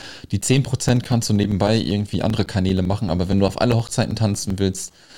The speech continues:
das wird nicht funktionieren, ne? Wir haben, ähm, im Vorgespräch auch schon mal ein bisschen gesprochen und da hab ich dir auch gesagt, zum Beispiel hier bei Digital Frei,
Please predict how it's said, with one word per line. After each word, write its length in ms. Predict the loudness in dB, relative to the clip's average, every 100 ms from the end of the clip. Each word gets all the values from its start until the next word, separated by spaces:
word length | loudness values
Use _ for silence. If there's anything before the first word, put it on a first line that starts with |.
| -20 -20 _ _ -4
das 200 | 0 2
wird 140 | 2
nicht 140 | 0
funktionieren, 560 | -2 -2 2 2 4 4
ne? 160 | 2 2
Wir 100 | 2
haben, 260 | 4 2 2
ähm, 300 | 2 4 2
im 100 | 0
Vorgespräch 400 | -2 -2 -2 -2
auch 100 | 0
schon 120 | 0
mal 80 | 0
ein 40 |
bisschen 220 | 0 -2
gesprochen 480 | -4 -4 -4 -2 -2
und 220 | 0 -2 -2 0
da 60 |
hab 60 | 0
ich 80 | 0
dir 100 | -2
auch 120 | -2
gesagt, 260 | -2 -4 -2
zum 80 |
Beispiel 240 | -2 -2 -2
hier 120 | 0
bei 120 | 0
Digital 400 | 0 -2 -2 -2
Frei, 380 | -2 0 0 0